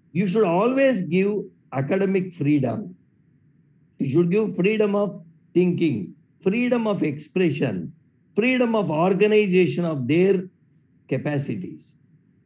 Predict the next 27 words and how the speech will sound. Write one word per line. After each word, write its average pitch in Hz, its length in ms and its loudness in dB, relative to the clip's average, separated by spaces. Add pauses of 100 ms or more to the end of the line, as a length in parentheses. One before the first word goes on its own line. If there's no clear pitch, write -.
(120)
That's 151 300 2
very 156 240 2
important. 151 640 -2 (200)
You 143 100 -2
can 139 220 0
make 170 220 2
any 170 240 2
child 147 380 0
genius, 120 580 -2 (280)
any 202 280 2
student 170 480 0
genius. 147 500 -2 (520)
What 208 280 0
we 220 80 -2
need 240 240 -2
to 226 80 -4
do 208 140 -2
is 180 180 -4
that 92 220 -8 (800)
as 160 180 2
a 175 80 4
faculty, 180 540 2
yourself, 208 640 0 (120)
you 165 120 0
have 160 160 0
to 170 60 0
become, 165 480 -4